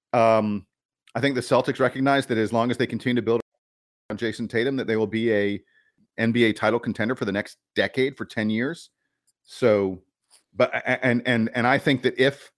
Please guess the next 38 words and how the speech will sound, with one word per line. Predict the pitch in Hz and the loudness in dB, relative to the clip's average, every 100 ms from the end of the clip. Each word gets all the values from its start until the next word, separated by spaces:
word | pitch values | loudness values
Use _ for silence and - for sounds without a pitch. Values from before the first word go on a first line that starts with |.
| _ _ _ _ - | _ _ _ _ -4
Durant | 123 117 113 | 0 2 2
gets | 107 95 - | 0 -4 -4
traded, | - 123 101 85 104 - _ _ _ _ _ | 0 2 2 -2 -6 -14 _ _ _ _ _
I | 101 | -6
think | 113 107 | -4 -2
that | 107 | -2
it | - | -2
probably | 113 113 104 107 107 | 2 2 0 -2 0
is | 113 117 117 | 2 2 -2
to | - 127 | -4 -4
the | 107 | -2
Celtics, | - 104 - 98 | 0 0 0 -4
and | 104 | -4
it | 95 | -6
probably | - 113 101 104 - | -4 -2 0 -2 -2
is | 104 113 117 | 0 0 -2
for | 120 | -4
Jaylen | 98 104 101 95 | 0 0 0 -2
Brown, | 85 90 85 90 90 - _ _ | -2 0 0 -2 -6 -10 _ _
plus | - 110 - | -2 -2 -2
some | 98 | -6
picks | - 101 - - | -4 -6 -6 -12
and | 90 | -10
some | 95 | -6
other | 80 87 | -4 -6
pieces. | - 101 - 71 71 - - _ _ _ _ _ _ _ | -8 -10 -10 -12 -12 -14 -18 _ _ _ _ _ _ _
And, | 107 107 101 98 95 - - _ _ _ _ _ _ _ _ | 0 2 2 0 -2 -6 -14 _ _ _ _ _ _ _ _
uh, | 92 - | -2 -2
you | - 101 101 | -4 -2 -2
know, | 80 | -2
the, | 69 85 - | -4 -6 -6
the | 90 | -2
notion | 92 107 - | 0 0 0
of | 95 | -6
Durant | - 80 92 92 | -4 -2 -2 -2
and | 78 | -6
Tatum, | - 95 76 - | -2 -2 -2 -12
whew. | - | -14